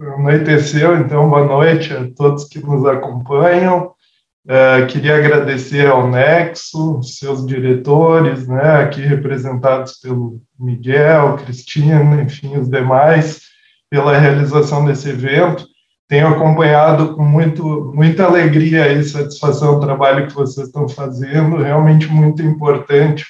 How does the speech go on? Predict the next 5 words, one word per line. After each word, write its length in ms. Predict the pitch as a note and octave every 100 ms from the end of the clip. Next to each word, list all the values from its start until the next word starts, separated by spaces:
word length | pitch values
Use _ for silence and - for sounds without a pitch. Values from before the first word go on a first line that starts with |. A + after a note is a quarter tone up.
| -
pra, 340 | C3+ B2+ A#2 _ _ _ _ -
pras 300 | C#3 - -
famílias, 720 | C#3 C3 C3+ D3+ E3+ D3+ C#3+
pras 320 | - C#3 B2+
empresas. 880 | C3 B2 C3+ C#3 D#3+ D#3+ E3 D#3+ -